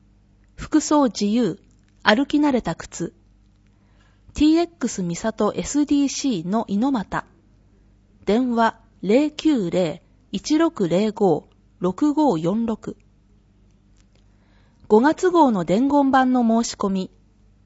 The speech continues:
四月七日金曜まで窓口での直接受付、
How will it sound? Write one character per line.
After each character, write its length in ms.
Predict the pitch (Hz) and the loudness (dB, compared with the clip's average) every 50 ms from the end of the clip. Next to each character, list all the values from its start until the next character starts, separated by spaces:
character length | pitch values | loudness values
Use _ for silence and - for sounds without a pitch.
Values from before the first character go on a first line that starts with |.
| _ _ _ _ _ _ _ _ _ _ _ _ _ - | _ _ _ _ _ _ _ _ _ _ _ _ _ -10
四 180 | - - 247 | -6 -2 0
月 240 | 233 294 311 - 320 | 2 2 2 2 2
七 240 | 302 302 285 285 277 | 2 2 2 2 2
日 140 | - 285 277 | 0 0 0
金 280 | - - 294 294 302 | 0 0 0 2 2
曜 180 | 302 330 320 285 | 4 2 2 2
ま 160 | 240 220 202 | 2 0 -2
で 240 | - 165 165 - - _ _ _ _ _ _ - | -2 -4 -4 -6 -10 _ _ _ _ _ _ -4
窓 260 | 190 202 214 311 339 | -2 0 2 2 4
口 240 | 381 359 - 285 226 | 2 2 0 0 -2
で 100 | 233 190 | 0 0
の 60 | 170 | -2
直 260 | 160 - - 175 - | -4 -6 -8 -10 -6
接 320 | - - 302 285 - 311 | -4 -4 -4 -2 0 0
受 220 | 311 311 - 262 220 | -2 0 0 -4 -6
付、 360 | - - - - 160 - - | -6 -8 -10 -8 -8 -8 -10